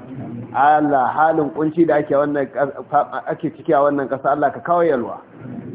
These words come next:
Tsoron da ake ciki, Allah ka kawo aminci. Allah, muna roƙonka, Allah ka yaukaka arzikin wannan ƙasa.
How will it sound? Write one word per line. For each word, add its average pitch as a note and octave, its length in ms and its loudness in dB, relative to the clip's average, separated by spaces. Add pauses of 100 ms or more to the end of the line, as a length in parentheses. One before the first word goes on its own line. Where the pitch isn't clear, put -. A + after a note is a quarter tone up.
(100)
Tsoron D3 360 2
da D#3 100 4
ake D#3 240 -2
ciki, - 140 -2
Allah D#3 240 2
ka B2+ 80 -10
kawo E3 280 2
aminci. D#3+ 500 -2 (680)
Allah, D3 480 2
muna D#3 320 0
roƙonka, C#3 640 0
Allah D3+ 320 0
ka D#3 80 -2
yaukaka E3 360 0
arzikin D3 440 -2
wannan C#3 300 0
ƙasa. A#2 340 -4